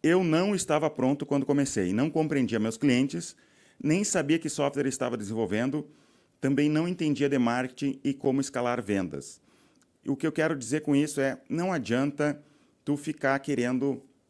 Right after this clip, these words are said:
é, ficar pronto, estar pronto pra começar as coisas. Como que a gente começou?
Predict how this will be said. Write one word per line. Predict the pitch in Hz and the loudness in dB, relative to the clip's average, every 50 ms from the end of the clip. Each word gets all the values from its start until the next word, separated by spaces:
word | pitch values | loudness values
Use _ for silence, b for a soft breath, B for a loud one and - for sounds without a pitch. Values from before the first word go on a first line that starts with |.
| _ _ _ _ _ _ _ _ _ _ - - - _ _ _ _ | _ _ _ _ _ _ _ _ _ _ -20 -20 -20 _ _ _ _
é, | 120 117 | -8 -8
ficar | 113 - 135 - 147 143 | -8 -8 -8 -4 -2 -4
pronto, | 143 - 143 123 123 123 - 117 | -2 0 0 2 2 0 -2 -4
estar | 104 - - - 143 151 147 | -6 -4 -2 0 0 0 0
pronto | - - - 120 120 135 139 - 135 | -2 -2 0 0 0 0 0 -4 -4
pra | - 139 131 | -6 -4 -2
começar | 143 143 147 127 - - 123 | 0 0 0 0 0 -2 -4
as | 127 127 - | -4 -4 -2
coisas. | - 107 98 95 78 80 76 - - b b b b b b b b b b b b | -2 0 0 0 -2 -6 -8 -10 -16 b b b b b b b b b b b b
Como | _ 170 180 196 | _ 0 0 2
que | - 170 | 2 0
a | 165 | 0
gente | 170 165 - | -2 -2 -2
começou? | 170 156 156 151 143 - 117 104 95 92 - | -2 0 0 0 0 0 -2 -2 -2 -2 -4